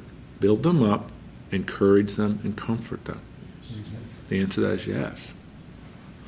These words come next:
Okay, let's go to the other end of life. You have someone, you know, eighty-eight years old, dying of, of, of cancer.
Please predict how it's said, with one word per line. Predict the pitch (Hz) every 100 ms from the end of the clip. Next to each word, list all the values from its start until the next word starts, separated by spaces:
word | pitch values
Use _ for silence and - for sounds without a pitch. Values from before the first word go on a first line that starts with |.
| - - - - -
Okay, | 113 135
let's | 127 123
go | - 127
to | 120
the | 120 120
other | 131 123 110 104
end | 92 104
of | 98 90
life. | 101 104 -
You | 107
have | 92 107
someone, | - 131 131 120 117 110 - - - - - - - -
you | 117 104
know, | 120
eighty-eight | 135 160 151 131 -
years | - 117 104 110
old, | 101 107 - 165 - 113
dying | 117 127 139 135 123
of, | 113 110 107
of, | - 104 101 - -
of | 95 92 -
cancer. | - 95 80 - - -